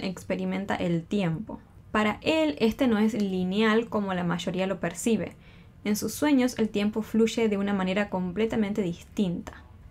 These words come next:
Todo sucede a la vez, el pasado, el presente y el futuro se entrelazan, revelando eventos desde perspectivas únicas. Pero los mensajes que él recibe, como les comenté al principio, no siempre son fáciles de interpretar. A menudo sus sueños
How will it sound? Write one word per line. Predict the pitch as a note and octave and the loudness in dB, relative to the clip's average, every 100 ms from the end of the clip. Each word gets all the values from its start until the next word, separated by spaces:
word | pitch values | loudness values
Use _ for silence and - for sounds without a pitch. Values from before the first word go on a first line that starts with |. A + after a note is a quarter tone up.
| - | -2
Todo | - D4 E4+ | 2 4 2
sucede | B3 A3+ G#3 A3 A3+ | -2 0 2 2 2
a | F#3 | 2
la | F3+ | 4
vez, | F3 F3+ - - | 2 0 -4 -4
el | F#3+ | -4
pasado, | F#3 - - A3+ A3 A3 G#3+ | -2 -4 -2 2 4 4 2
el | F#3+ F#3 | 0 -4
presente | F#3 F#3 A3 A3 A#3 | -4 -2 0 2 2
y | |
el | G3 | 0
futuro | F3+ F3+ F3+ B3 B3 | -2 -6 0 2 2
se | C4 F#3+ | 0 -4
entrelazan, | F3 F3 F3 G3 - - - - - | -2 0 0 0 -2 -10 -12 -16 -10
revelando | - G3 F3+ F#3+ A3+ A3+ | -2 0 0 0 2 2
eventos | G#3 A#3+ A3+ A#3+ A3+ | 2 2 0 -2 -2
desde | A3 A#3 | -2 -2
perspectivas | A3+ F#3 - F#3 - F3+ F#3 - - | -4 -6 -6 -10 -4 -4 -4 -6 -2
únicas. | G3+ - - - - - - | 0 -2 -8 -16 -20 -20 -2
Pero | D4+ D4+ | 4 6
los | D4 | 8
mensajes | C4 A3+ - D#4 - | 6 6 2 0 0
que | A3 | 4
él | A3+ - | 4 2
recibe, | G3 G3+ B3+ C4 | -2 -2 0 0
como | A#3 | 0
les | G3 | -2
comenté | - G3+ G3 G3+ | -4 -4 -4 -4
al | F#3+ | -4
principio, | F#3+ G3+ C4 C4 B3+ | -6 -4 -2 0 0
no | B3 | 0
siempre | A3+ B3+ C4 | 0 -2 -2
son | A#3+ A3 | -2 -2
fáciles | G#3 G3+ G#3 | -4 -4 -2
de | G3+ | -2
interpretar. | F3 F3 F3 - E3+ - - - - - - | -2 -4 -6 -6 -2 -2 -2 -12 -20 -8 2
A | A3 | 6
menudo | A3 B3 E4+ C#4 | 6 6 4 2
sus | B3 A3 | 2 -4
sueños | - G3+ G#3 A#3 | -4 -2 0 -2